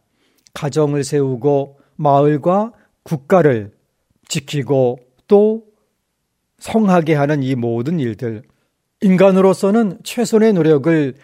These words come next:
다한다 할지라도 하나님이 도와주시지 않으면 다 헛되다 하는 것입니다. 그리고 인생의 성공도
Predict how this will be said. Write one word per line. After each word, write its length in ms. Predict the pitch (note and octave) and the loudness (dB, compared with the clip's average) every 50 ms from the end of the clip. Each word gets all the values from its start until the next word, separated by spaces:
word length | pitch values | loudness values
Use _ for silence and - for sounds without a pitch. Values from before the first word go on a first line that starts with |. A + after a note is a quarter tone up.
| _ _ | _ _
다한다 720 | - - C3+ B2+ C3+ C3+ - D3 C3+ C3+ B2+ C3+ C3+ C3 | -6 -2 0 0 0 0 -2 -4 -4 -4 -2 -2 -2 -2
할지라도 800 | A2 C3+ C3+ C3 - - C#3+ C#3 C3 B2+ F3 G3 G#3+ A3+ G#3+ _ _ _ _ _ | -2 -2 -4 -6 -6 -4 -4 -4 -2 0 0 -2 -2 -2 -6 _ _ _ _ _
하나님이 540 | - - - - A3+ B3 A#3 A3+ A3 A3+ B3 | -18 -14 -10 -6 -4 -2 -2 -2 -2 -2 -4
도와주시지 1040 | - - E3 E3 E3+ E3 D#3 C#3+ D#3 C#3 - E3 D#3+ D#3 D#3 D#3 C#3 C3 D3+ D#3+ E3 | -4 -4 -2 0 0 0 0 -2 -6 -8 -8 -6 -6 -6 -6 -8 -8 -8 -6 -6 -4
않으면 580 | C#3+ G2+ A2+ B2 C3+ D#3 F#3 F#3 D3 A#2+ G#2+ G2+ _ _ _ _ | -4 -6 -6 -4 -4 -2 0 0 -2 -2 -4 -8 _ _ _ _
다 100 | - B2 | -12 -12
헛되다 800 | - - - D3 C#3 _ - C3+ B2 B2 C3 C3 C3 B2 B2 C3+ _ | -10 -10 -10 -12 -10 _ -6 -6 -4 -4 -2 -2 -2 -4 -6 -10 _
하는 320 | - - C#3+ B2 A#2+ C#3 | -14 -10 -10 -8 -8 -8
것입니다. 760 | C3+ C3+ A2+ - - B2+ A#2+ A#2 B2 C3 C#3+ - - - _ _ _ _ _ _ _ _ _ _ _ _ _ _ _ | -8 -10 -10 -10 -10 -10 -10 -10 -12 -14 -16 -20 -20 -20 _ _ _ _ _ _ _ _ _ _ _ _ _ _ _
그리고 540 | - E3+ D#3+ D3 B2+ D#3 D#3 D3+ C#3+ C#3+ - _ _ _ _ _ _ _ _ | -6 -4 -2 0 2 2 2 2 0 -2 -8 _ _ _ _ _ _ _ _
인생의 500 | A3 F#3+ G3+ G3 - G3+ G3+ G3 A3+ A#3 | 2 2 2 2 2 0 0 0 0 -2
성공도 800 | - - - F#3+ G#3 A3+ A3 F#3+ D#3+ C#3 C3 B2 A#2 G#2+ G#2 - | -2 -4 -6 -4 -2 0 0 0 0 -2 -4 -6 -6 -8 -12 -16